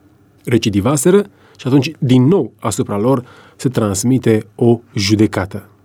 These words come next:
Capitolul unu, versetul unsprezece, se spune: „Din tine, Ninive,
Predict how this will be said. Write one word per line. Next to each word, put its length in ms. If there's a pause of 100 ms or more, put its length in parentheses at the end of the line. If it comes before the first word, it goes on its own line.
(1800)
Capitolul 460
unu, 180
versetul 320
unsprezece, 500
se 140
spune: 720
„Din 300
tine, 320
Ninive, 600